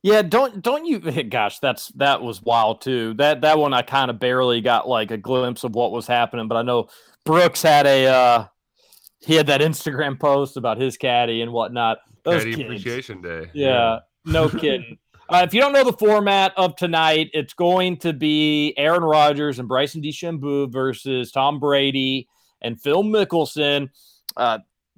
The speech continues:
Speaker 1: better golfers, supposedly, are DeChambeau and Rodgers, but Brady and, and Mickelson are a little bit more familiar with the format, which is alternate shot, and there will be on-course wagers made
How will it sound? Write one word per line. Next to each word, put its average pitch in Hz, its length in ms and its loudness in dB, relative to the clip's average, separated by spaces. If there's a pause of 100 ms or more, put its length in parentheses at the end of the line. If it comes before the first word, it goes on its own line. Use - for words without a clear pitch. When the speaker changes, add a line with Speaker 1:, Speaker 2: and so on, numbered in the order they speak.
(160)
Speaker 1:
better 175 240 4
golfers, 185 500 4
supposedly, 175 840 0
are 139 600 2
DeChambeau 147 760 -2
and 123 580 -4
Rodgers, 139 640 0 (300)
but 160 400 4
Brady 147 640 2
and, 139 320 -2
and 143 120 -6
Mickelson 135 460 -6
are 127 140 -2
a 127 40 2
little 131 200 0
bit 127 100 -8
more 139 220 -2
familiar 131 500 -2
with 127 180 -4
the 110 100 -10
format, 165 640 0 (320)
which 160 200 -2
is 123 100 -8 (120)
alternate 269 580 2
shot, 147 540 0 (840)
and 147 140 -4
there 156 100 2
will 156 120 2
be 147 140 -2
on-course 226 600 0
wagers 180 500 0
made 151 640 -2